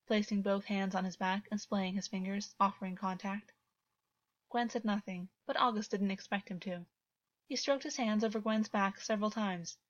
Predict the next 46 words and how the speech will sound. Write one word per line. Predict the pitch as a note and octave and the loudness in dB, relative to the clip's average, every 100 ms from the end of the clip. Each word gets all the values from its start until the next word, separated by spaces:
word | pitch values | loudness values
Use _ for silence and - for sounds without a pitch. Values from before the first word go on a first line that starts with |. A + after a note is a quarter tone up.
| _ _ - | _ _ 0
making | G#3+ A3 G#3 | 0 4 2
the | |
strokes | G3+ A3+ G#3 - - | 2 0 0 0 0
long, | G3+ F#3 E3 E3+ _ | 2 0 -4 -12 _
centering. | - A3+ G#3 F#3 E3+ E3+ _ _ _ _ _ _ _ _ _ _ _ _ - | -2 0 0 -4 -8 -14 _ _ _ _ _ _ _ _ _ _ _ _ 0
August | C4 E4+ - | 0 0 -4
didn't | D#4 B3+ | -6 0
want | A#3+ A#3 | 0 0
to | A3+ | 0
remove | G#3+ A3+ G#3+ | 2 2 0
the | |
plug | G3+ A3+ G3 F#3 | -2 0 0 2
while | F#3+ | 2
Gwen | G3 G3+ | 2 0
was | G3 | 0
still | - G#3 | -2 -2
absent, | G3+ G3 - F3 - _ _ _ | -2 -2 -4 -10 -12 _ _ _
so | - | 0
he | A#3 A#3 | 2 2
wrapped | A3+ B3 - | 2 0 0
one | A3+ | -2
of | A3+ | 0
his | B3 - | -4 -2
hands | G#3+ G3 G#3 | -2 0 0
around | G3+ | 0
the | G3+ | 0
front | G3+ G#3 G#3+ | 0 -2 -2
of | G#3 | -2
Gwen's | G#3+ G#3 | 0 0
torso | - G#3 - F3+ F3 - - | 0 -2 -2 -6 -8 -8 -4
and | G#3+ | -2
stroked | A#3+ G#3+ | 0 0
his | G#3+ G#3 | 0 0
abdomen, | G3+ G3+ F3 E3+ E3+ _ _ _ _ - | 0 -2 -6 -6 -10 _ _ _ _ 0
pressing | A3 - G#3+ | 2 4 2
his | G#3 | 2
ear | A3 G#3 | 2 0
to | G3 | 0
Gwen's | G3+ G3+ G3 | 0 0 2
back | G#3 F#3 F3 - | 0 0 -2 2
and | G#3+ | 2
listening | A3 - F#3 | 2 -2 -6
to | G3+ | -2
his | G3 | -2
heart | G#3 G3+ | 0 -2
rate. | F#3 E3 | -2 -8